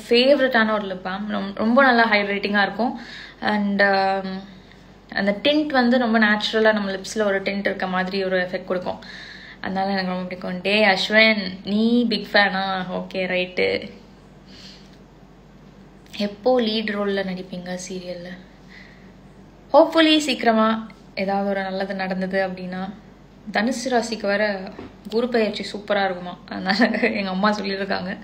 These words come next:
So நடக்குமான்னு பொறுத்திருந்து பார்ப்போம்.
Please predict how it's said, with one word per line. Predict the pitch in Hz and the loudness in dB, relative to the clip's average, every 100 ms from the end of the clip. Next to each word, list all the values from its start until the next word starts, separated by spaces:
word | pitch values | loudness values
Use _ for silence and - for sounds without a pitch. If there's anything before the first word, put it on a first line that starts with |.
| - - - - | -14 -14 -16 -12
So | - 196 | -6 -2
நடக்குமான்னு | 202 220 220 202 208 220 190 175 175 185 - - - | 0 0 0 0 2 2 0 -2 -10 -16 -18 -12 0
பொறுத்திருந்து | 226 233 220 202 196 | 0 0 -2 -2 0
பார்ப்போம். | 135 190 - | 0 0 -6